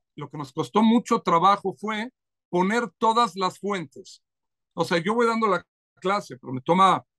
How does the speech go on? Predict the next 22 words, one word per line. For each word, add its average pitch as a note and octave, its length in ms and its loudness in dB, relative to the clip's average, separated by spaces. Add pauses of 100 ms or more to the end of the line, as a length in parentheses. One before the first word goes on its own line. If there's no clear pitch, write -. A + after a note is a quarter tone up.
(160)
varias E3 380 -2
horas F3 180 -6
preparar D3+ 380 -6
una F3+ 180 0
clase. G#3+ 400 -2 (680)
Eh, D#3+ 500 -2
vamos F3+ 320 -2
a E3 40 0
decir, E3+ 260 -6
yo E3 140 -4
tomo F#3 260 -2
un G3+ 80 0
libro G#3+ 420 -2 (380)
y D#3+ 120 -4
yo F#3+ 180 2
puse, F#3+ 440 -4
si D#3+ 180 -8
el, D3 420 -8 (360)
si - 160 -2
el D3+ 80 0
rabino, F3 540 2 (440)
eh, D3 140 -8